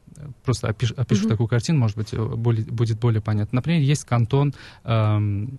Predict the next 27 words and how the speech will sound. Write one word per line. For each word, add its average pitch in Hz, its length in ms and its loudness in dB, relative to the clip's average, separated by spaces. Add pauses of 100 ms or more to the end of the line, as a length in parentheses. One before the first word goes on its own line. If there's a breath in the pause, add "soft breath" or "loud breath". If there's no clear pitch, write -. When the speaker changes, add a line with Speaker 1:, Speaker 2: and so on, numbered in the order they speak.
(160)
Speaker 1:
Джизри. 107 420 0 (420)
Speaker 2:
Так. 196 260 -8
Speaker 1:
Кантон 156 360 4
Джизри, 143 340 2
несмотря 131 380 4
на 123 40 2
то, 127 80 2
что 123 140 -2
он 123 80 2
входит 117 280 0
в - 40 -8
состав, 117 460 0
э, 110 40 -2 (340)
э, 104 220 -2
федерального 113 400 2
округа 107 280 -2
Северная 107 360 0
Сирия, 190 420 0 (280 loud breath)
у 120 80 -2
него, 151 360 2
э, 123 180 0
реги-, 123 200 0
э, 113 680 -4
официальными 117 420 2
языками 139 400 2
будут, 123 360 0 (300)
э, 104 520 -2